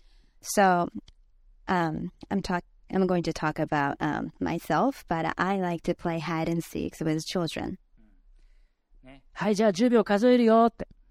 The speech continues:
Speaker 1: And I say to them, "Okay, I'm going to count to ten."
Speaker 2: ね。一、二、三、四、五、六、七、八、九、十。「もういいかい？」
Speaker 1: One, two, three, four, five, six, seven, eight, nine, ten.
Speaker 2: 友達が「もういいよ」って言うんです。
Speaker 1: And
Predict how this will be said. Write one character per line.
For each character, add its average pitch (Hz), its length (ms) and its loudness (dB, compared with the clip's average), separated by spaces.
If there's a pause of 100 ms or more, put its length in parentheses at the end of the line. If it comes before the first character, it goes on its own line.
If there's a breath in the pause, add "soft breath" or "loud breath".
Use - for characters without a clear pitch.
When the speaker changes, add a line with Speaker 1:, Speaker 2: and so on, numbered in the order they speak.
(720)
Speaker 1:
And 185 160 -2
I 180 160 -2
say 175 200 -4
to 175 180 -6
them, 180 220 -2
"Okay, 320 340 2
I'm 262 200 4
going 254 220 2
to 262 100 0
count 254 320 0 (280)
to 262 100 -4
ten." 240 440 2 (120)
Speaker 2:
ね。 139 240 -4
一、 175 240 0
二、 175 120 2
三、 175 220 -4
四、 170 220 0
五、 180 200 0
六、 180 220 0
七、 170 240 -4
八、 175 200 -4
九、 180 160 0
十。 240 300 2 (300)
「も 233 120 8
う 277 80 4
い 285 40 2
い 233 40 -4
か 240 240 4
い？」 247 100 0 (680)
Speaker 1:
One, 247 200 2
two, 254 160 2
three, 247 220 0
four, 247 200 0
five, 233 240 -2
six, - 240 -6
seven, 240 200 0
eight, 240 280 0
nine, 233 240 0
ten. - 460 -2 (760)
Speaker 2:
友 143 120 -10
達 139 160 0
が 139 80 2
「も 220 100 6
う 262 80 6
い 277 80 2
い - 20 4
よ」 262 200 6
っ 240 40 2
て - 140 -2
言 123 40 2
う - 20 2
ん 104 40 -4
で 95 120 -4
す。 - 180 -18 (840)
Speaker 1:
And 220 600 2